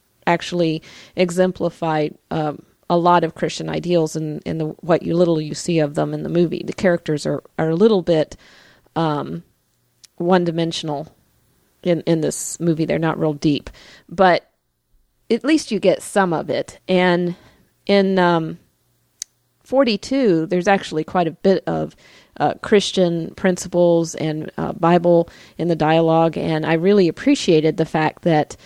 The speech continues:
um, both of these movies at least brought out a little bit about how,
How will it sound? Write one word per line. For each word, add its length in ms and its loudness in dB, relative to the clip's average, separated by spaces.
um, 200 0
both 240 4
of 100 0
these 240 0
movies 460 -2
at 120 -4
least 300 -4
brought 220 0
out 180 0
a 80 -2
little 340 2
bit 320 0
about 540 0
how, 500 2